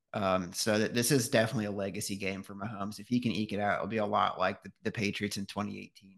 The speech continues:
where just no one gave him a shot. And then you win that game, and everyone just kinda goes, "Uh,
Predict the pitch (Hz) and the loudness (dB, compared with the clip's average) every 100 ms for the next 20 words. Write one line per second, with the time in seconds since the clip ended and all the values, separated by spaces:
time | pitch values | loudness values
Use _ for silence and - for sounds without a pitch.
0 | 98 101 104 110 110 104 104 95 90 101 | -8 -8 -8 -4 -2 -2 -2 -2 -2 -4
1 | 101 - 98 107 113 - - _ - 117 | -6 -2 2 6 6 4 -8 _ 0 4
2 | 113 107 107 98 104 104 107 101 104 107 | 4 4 4 2 2 -2 0 0 0 0
3 | 110 110 107 95 101 - 101 113 117 | -2 0 0 0 -2 -2 0 2 2